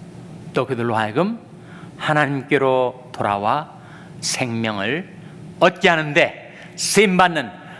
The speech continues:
파수꾼이 되시기를 주님의 이름으로 축원합니다. 기도하시겠습니다. 오늘 말씀 기억하며 하나님,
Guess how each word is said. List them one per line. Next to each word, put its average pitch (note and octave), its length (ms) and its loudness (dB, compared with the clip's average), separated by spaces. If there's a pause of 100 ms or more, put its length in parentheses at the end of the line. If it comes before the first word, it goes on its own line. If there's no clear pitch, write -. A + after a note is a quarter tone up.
(180)
파수꾼이 G#3 460 2
되시기를 D3 640 2 (280)
주님의 D3 400 2
이름으로 C#3 840 2
축원합니다. G2+ 680 0 (300)
기도하시겠습니다. A2 760 -2
오늘 G#2+ 100 0
말씀 A2+ 320 -2
기억하며 A#2 380 -2
하나님, A#2 580 -2